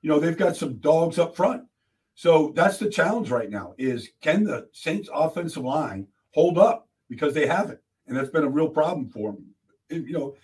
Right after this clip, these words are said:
it didn't show up against New England because New England doesn't have pass rushers. But that's the challenge right now tonight 'cause Josh Allen's playing great. Um,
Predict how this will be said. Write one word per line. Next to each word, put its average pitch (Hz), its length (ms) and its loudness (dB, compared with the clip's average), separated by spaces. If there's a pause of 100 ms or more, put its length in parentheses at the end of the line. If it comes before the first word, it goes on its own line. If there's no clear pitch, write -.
(100)
it 131 80 -8
didn't 202 200 0
show 180 160 4
up 170 120 2
against 156 300 0
New 139 140 0
England 165 180 0
because 135 240 -6
New 143 120 -2
England 151 320 -2 (280)
doesn't 151 220 0
have - 160 0
pass 233 280 -4
rushers. - 360 -8 (520)
But 151 300 8 (140)
that's 175 240 0
the - 100 -10
challenge 160 420 0
right 139 180 0
now 135 160 -4
tonight - 280 -4
'cause 107 140 -12
Josh - 300 0
Allen's 165 280 0
playing 156 260 0
great. 143 380 0 (460)
Um, 120 480 0